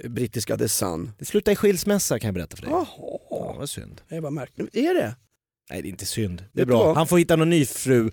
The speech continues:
Speaker 2: och, eller kvinna att, eh, föra in i ett Excel-ark.
Speaker 1: Fråga mig, Jakob.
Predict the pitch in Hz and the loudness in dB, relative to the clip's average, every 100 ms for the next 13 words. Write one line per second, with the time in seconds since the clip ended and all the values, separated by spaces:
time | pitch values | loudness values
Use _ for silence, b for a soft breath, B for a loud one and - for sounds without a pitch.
0 | - - _ 131 127 131 127 113 143 120 | -6 -20 _ 2 4 4 4 2 2 2
1 | 113 113 110 101 - 104 101 92 117 104 | 2 0 -2 -4 -4 -2 0 0 2 2
2 | 101 98 101 - 98 85 78 - - - | 2 -2 -4 -4 -6 -6 -10 -14 -20 -16
3 | - 147 131 131 131 143 120 107 - 104 | -2 2 2 2 2 2 0 -4 -10 -14